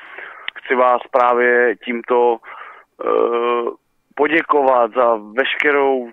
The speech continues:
tuhletu náročnou, mnoholetou práci pro nás, protože vy osobně, pane Kapale, jste mě naučil slušnosti a naučil jste mě koukat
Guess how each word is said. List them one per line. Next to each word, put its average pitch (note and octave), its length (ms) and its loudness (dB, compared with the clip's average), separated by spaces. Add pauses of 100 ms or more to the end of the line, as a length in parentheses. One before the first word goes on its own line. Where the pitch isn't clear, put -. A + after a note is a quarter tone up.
tuhletu C3 560 -4
náročnou, C3 1160 0
mnoholetou B2+ 800 -2
práci A#2 680 0 (480)
pro A#2+ 160 0
nás, A2+ 340 2 (100)
protože B2+ 420 -4
vy D3 200 -2
osobně, C3+ 680 -2
pane A#2 220 0
Kapale, A#2 460 0 (520)
jste C3 160 -2
mě C3 180 0
naučil B2 480 -2 (120)
slušnosti A#2+ 840 -4 (560)
a G#2+ 360 4
naučil A#2 500 -4
jste - 200 -4
mě A#2 400 -2 (500)
koukat B2 480 0